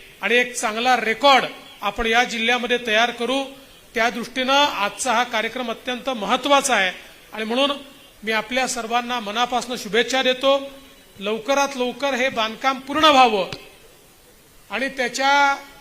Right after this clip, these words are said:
उद्घाटनाच्या वेळी पुन्हा एकदा आपल्या सगळ्यांना एकत्रित येता यावं,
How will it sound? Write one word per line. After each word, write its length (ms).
उद्घाटनाच्या 760
वेळी 320
पुन्हा 300
एकदा 380
आपल्या 340
सगळ्यांना 480
एकत्रित 520
येता 280
यावं, 400